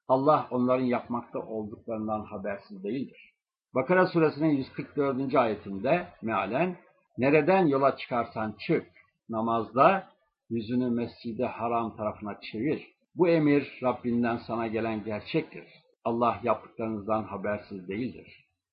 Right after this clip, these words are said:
Bakara suresinin yüz ellinci ayetinde mealen, "Nereden yola çıkarsan çık, namazda yüzünü Mescid-i Haram'a doğru çevir. Nerede olursanız olunuz,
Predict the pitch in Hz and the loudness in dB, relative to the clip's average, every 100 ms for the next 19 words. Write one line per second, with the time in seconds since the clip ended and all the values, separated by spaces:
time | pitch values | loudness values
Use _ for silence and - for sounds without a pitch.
0 | - 123 180 202 - 170 151 151 151 127 | -4 0 4 4 4 4 4 2 2 4
1 | 139 135 135 139 175 143 123 - 110 104 | 4 4 2 2 4 4 4 0 -4 -2
2 | 107 104 98 110 165 196 - _ 107 120 | -2 0 0 2 2 0 -8 _ -2 2
3 | 185 196 143 131 123 123 120 120 - 117 | 4 4 4 2 2 4 2 0 -2 -2
4 | 110 - 101 95 - 165 123 - _ _ | -2 -4 -8 -8 -2 0 0 -6 _ _
5 | _ _ _ _ 110 123 123 120 113 131 | _ _ _ _ -2 2 2 2 2 2
6 | 110 107 104 113 104 104 - 107 110 110 | 2 -2 -6 -6 -6 -8 -8 -6 -4 -2
7 | 107 110 107 107 95 101 104 - 101 123 | 2 4 4 2 -2 -4 -6 -8 -4 0
8 | 160 - _ 113 123 151 190 170 139 127 | -2 -4 _ -2 0 4 4 4 2 0
9 | - 117 107 - 120 107 98 110 156 | -2 -4 -4 -6 -6 -4 -4 -2 -2